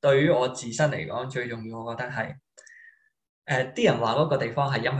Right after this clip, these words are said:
好差，不過嗰個地方對我有特別意思，就係香港嘅文化中心啦。噉啊，因為呢個始終都係我屋企啦，噉啊，噉我當然希望未來有機會喺嗰度表演下啦。<laughs>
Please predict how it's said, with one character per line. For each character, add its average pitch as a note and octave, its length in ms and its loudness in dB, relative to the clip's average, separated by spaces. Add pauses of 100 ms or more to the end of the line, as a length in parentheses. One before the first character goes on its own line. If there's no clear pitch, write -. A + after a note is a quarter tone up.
好 A2 140 -6
差， A2 260 -8
不 D3+ 100 -2
過 C#3+ 300 -2
嗰 C#3 180 4
個 C3+ 80 2
地 A#2 60 -2
方 C#3 180 -2
對 B2+ 120 0
我 A#2 80 2
有 A2+ 100 -2
特 A2+ 120 -8
別 G#2+ 220 -12
意 A2+ 120 -10
思， C3 160 -6
就 A#2+ 100 -4
係 A2 120 -6
香 C3+ 200 -2
港 B2 180 -8
嘅 - 20 -16
文 A#2+ 260 -12
化 A2 140 -12
中 A#2 200 -14
心 A2+ 140 -14
啦。 - 140 -18 (560)
噉 D3 140 2
啊， B2+ 220 4
因 D#3 160 2
為 A#2+ 180 4
呢 D#3 160 4
個 C3+ 100 6
始 C#3 180 -2
終 D#3 160 0
都 D#3 80 2
係 B2 240 2
我 B2+ 160 0
屋 - 80 -14
企 - 140 -8
啦， D#3 100 -6 (260)
噉 D3 160 -2
啊， C3+ 260 -4 (300)
噉 C#3 160 -6
我 C#3 80 2
當 D3 160 6
然 D3 100 4
希 G3 160 6
望 C#3 180 4
未 A#2+ 160 0
來 A2 160 -4
有 C3+ 120 -6
機 E3 140 0
會 C#3 160 2
喺 - 200 -2
嗰 C#3 160 -2
度 A2 300 -6 (240)
表 C#3+ 120 0
演 F3+ 200 0
下 C3+ 140 2
啦。 F3 180 0
<laughs> - 720 2